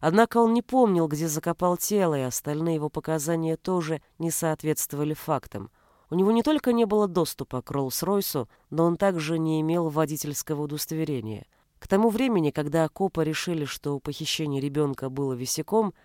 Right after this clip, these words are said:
просто ещё один извращенец от скуки признался в сексуальном убийстве мальчика, вскрылись и новые случаи, а база улик по расследованию Маккомберса оказалась очень слабой.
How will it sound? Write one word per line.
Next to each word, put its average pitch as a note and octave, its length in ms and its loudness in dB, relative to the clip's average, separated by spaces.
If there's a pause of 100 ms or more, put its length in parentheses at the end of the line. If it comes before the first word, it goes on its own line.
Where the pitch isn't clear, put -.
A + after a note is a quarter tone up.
(140)
просто C#3 460 -4
ещё C#3+ 360 -2
один B2+ 300 -2
извращенец C3 720 -4
от B2+ 120 -8
скуки - 440 -6 (180)
признался D3+ 600 0
в - 60 -8
сексуальном C#3 580 -4
убийстве C3+ 360 -4
мальчика, D3+ 560 -2 (300)
вскрылись G3+ 640 0
и - 20 0
новые F#3 340 2
случаи, B2+ 640 -4 (520)
а C3+ 200 -2
база C#3 420 2
улик F3 360 -2
по C3+ 100 -4
расследованию B2+ 840 -2
Маккомберса C#3+ 800 -2 (280)
оказалась D3 800 -2 (120)
очень D3+ 320 0
слабой. A2+ 540 -6